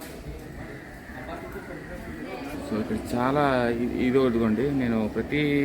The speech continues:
దేవస్థానానికి వెళ్ళేటప్పుడు ఏదో కొత్త సాంప్రదాయం అయితే కనిపిస్తుంది. ఇదిగోండి, కాయిన్లు పైకి లేపడం. ఉమ్. ఇక్కడ కూడా మనకి ఏదో రాశారు మెటీరియల్. చాలా కోరికలు ఏమైనా ఉంటే ఆ కోరికలన్నీ పత్రాల్లో రాసేసి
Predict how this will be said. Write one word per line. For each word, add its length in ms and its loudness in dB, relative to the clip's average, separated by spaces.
దేవస్థానానికి 500 2
వెళ్ళేటప్పుడు 380 0
ఏదో 120 0
కొత్త 200 -2
సాంప్రదాయం 500 4
అయితే 180 0
కనిపిస్తుంది. 480 0
ఇదిగోండి, 380 2
కాయిన్లు 420 4
పైకి 280 4
లేపడం. 320 0
ఉమ్. 120 6
ఇక్కడ 240 -4
కూడా 100 2
మనకి 340 2
ఏదో 120 6
రాశారు 420 0
మెటీరియల్. 340 0
చాలా 220 4
కోరికలు 320 4
ఏమైనా 240 4
ఉంటే 100 4
ఆ 140 4
కోరికలన్నీ 520 4
పత్రాల్లో 440 2
రాసేసి 460 2